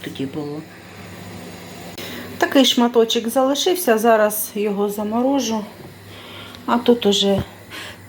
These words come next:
цей суп, ну, дуже швидко вариться. Да, сюди б ще вершки.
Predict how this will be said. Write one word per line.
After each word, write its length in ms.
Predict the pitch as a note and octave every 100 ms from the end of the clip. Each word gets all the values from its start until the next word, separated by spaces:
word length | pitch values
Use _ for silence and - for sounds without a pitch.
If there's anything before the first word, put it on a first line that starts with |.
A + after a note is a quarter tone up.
| -
цей 300 | - E4+ D#4
суп, 380 | D4 - F#4+ D#4+ - -
ну, 220 | C4 D4
дуже 580 | A3+ C4 B3 G#3 G3+ G3+
швидко 640 | - G#3+ G3+ G3+ - F#3+ F#3
вариться. 680 | B3 C#4+ A3+ G3+ - G3 G3 - - - - - - - - - - - - - - - - -
Да, 440 | G3 A3 G#3 G3+ - - -
сюди 340 | - G3 A#3+
б 100 | A3+
ще 360 | - A#3 G3+ -
вершки. 800 | F3+ G#3+ F#3+ - - - C#4+